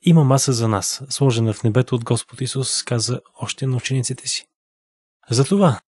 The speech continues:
както моят отец завеща царството на мене, аз завещавам на вас да едете и да пиете на трапезата ми в моето царство и ще седнете на престола да съдите дванайсетте Израилеви племена.“ Лука двайсет и две, двайсет и девет, тридесет.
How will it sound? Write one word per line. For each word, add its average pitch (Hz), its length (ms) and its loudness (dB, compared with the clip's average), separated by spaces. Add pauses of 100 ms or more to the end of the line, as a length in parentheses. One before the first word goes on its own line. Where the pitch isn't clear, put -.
(280)
както 165 240 2
моят 139 280 4
отец 117 360 -2
завеща 104 400 -2
царството 120 500 -2
на 107 120 -6
мене, 160 320 2 (540)
аз 143 240 0
завещавам 123 600 0
на 113 100 2
вас 104 260 2
да 107 120 0
едете 123 600 0
и 147 120 2
да 123 180 2
пиете 131 320 0
на 120 120 0
трапезата 117 600 -2
ми 127 120 -2
в - 120 -14
моето 107 340 0
царство 135 520 -6 (460)
и 143 60 0
ще - 160 0
седнете 139 420 0
на 139 120 2
престола 127 460 0
да 117 120 -2
съдите 127 420 0
дванайсетте 113 720 -2
Израилеви 110 560 -2
племена.“ 104 480 -6 (720)
Лука 117 280 4
двайсет 101 460 -2
и 120 40 -4
две, 147 340 0
двайсет 113 440 0
и 120 60 -10
девет, 117 380 -4
тридесет. - 560 -8